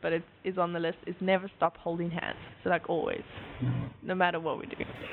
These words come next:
Speaker 2: In
Speaker 1: No,
Speaker 2: winter,
Speaker 1: joking.
Speaker 2: in winter, Sarah likes it 'cause my hands are always warm. In summer, she hates it 'cause my hands are always warm.
Speaker 1: But I think it's good. Like, yes, we're young to the marriage thing. We've almost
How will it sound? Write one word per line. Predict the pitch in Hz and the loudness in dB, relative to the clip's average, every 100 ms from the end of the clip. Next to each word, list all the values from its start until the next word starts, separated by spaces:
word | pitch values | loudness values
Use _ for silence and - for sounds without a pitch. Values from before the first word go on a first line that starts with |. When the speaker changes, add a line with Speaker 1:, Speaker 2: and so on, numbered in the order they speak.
| - - | 0 2
Speaker 2:
In | - | 4
Speaker 1:
No, | 135 | 6
Speaker 2:
winter, | 165 156 175 | 6 6 6
Speaker 1:
joking. | 160 160 | 6 6
Speaker 2:
in | 151 | 6
winter, | 160 160 131 | 6 6 4
Sarah | 147 143 | 4 6
likes | 143 139 | 4 4
it | 170 | 2
'cause | 151 | 4
my | 143 | 4
hands | 139 143 | 6 4
are | 147 | 4
always | 151 139 | 4 4
warm. | 160 151 104 - | 4 4 2 2
In | 131 123 | 0 2
summer, | 147 160 | 2 4
she | 151 160 | 4 4
hates | 180 147 | 2 2
it | 123 | 0
'cause | 131 | 2
my | 135 131 | 2 4
hands | 143 143 | 4 4
are | 143 | 2
always | 143 135 135 135 | 4 4 4 4
warm. | 139 139 113 98 123 | 2 4 2 0 -6
Speaker 1:
But | 262 | -2
I | 285 | -2
think | 330 330 | -2 -4
it's | 269 | -6
good. | - 208 | -2 0
Like, | 196 185 - | 0 -2 -2
yes, | 202 233 - | -2 -2 0
we're | 202 196 - - - - - | 0 0 -4 -14 -14 -12 -12
young | - 202 190 196 196 190 - | -4 2 2 2 -2 -4 -4
to | 190 | -6
the | |
marriage | 190 180 185 180 | 0 2 2 -2
thing. | - 185 | -4 -4
We've | 185 | 0
almost | 175 190 190 | 2 2 0